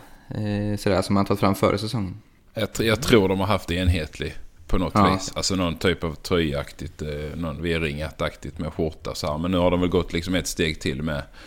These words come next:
Speaker 2: med kostym, tror jag.
Speaker 1: Ja, just
Speaker 2: Jag håller med. Jag tycker också det är, det är stiligt. Man känner sig lite mer... Det är liksom tonus upp lite när man
Speaker 1: Mm.
Speaker 2: har dem på sig. Lite, sen är det kanske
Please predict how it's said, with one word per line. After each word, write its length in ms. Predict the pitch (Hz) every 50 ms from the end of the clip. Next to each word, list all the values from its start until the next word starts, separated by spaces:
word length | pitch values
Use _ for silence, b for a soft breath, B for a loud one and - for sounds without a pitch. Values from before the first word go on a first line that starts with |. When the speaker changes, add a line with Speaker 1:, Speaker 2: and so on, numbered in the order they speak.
| B B B
Speaker 2:
med 160 | - 87 -
kostym, 440 | - 90 - - 98 80 69 73 73
tror 180 | - - 73 67
jag. 100 | 78 - - - - -
Speaker 1:
Ja, 120 | - 98
just 100 | 95 95
Speaker 2:
Jag 80 | 98 87
håller 200 | 90 107 117 135
med. 240 | 143 110 87 92 101
Jag 140 | 101 90
tycker 180 | - 98 117 131
också 160 | 107 - -
det 80 | 92 104 104 104
är, 20 | 92
det 140 | 85 104
är 40 | 98
stiligt. 400 | 95 - - 107 117 110 82 76
Man 100 | 90 -
känner 340 | - - 135 87 67 71 71
sig 140 | - - 85
lite 240 | 85 82 - - 95
mer... 360 | 117 135 120 95 90 87 78 - - - - - -
Det 120 | 123 117
är 220 | 101 87 92 95 95
liksom 320 | 98 101 - 107 101 90 - - - - - - - - -
tonus 400 | - 143 123 104 101 107 117 123
upp 220 | 127 101 - -
lite 260 | - 71 - - -
när 60 | 87 90
man 60 | 107 113
Speaker 1:
Mm. 100 | 117 107
Speaker 2:
har 80 | 98
dem 100 | 95 95
på 220 | - - 95 78 78
sig. 280 | - - 78 80 90
Lite, 280 | 95 107 104 - 101 101 104 101 104 95 -
sen 180 | - - 113 110
är 80 | 110 104
det 80 | 107
kanske 420 | 104 - 113 107 107 - 110 107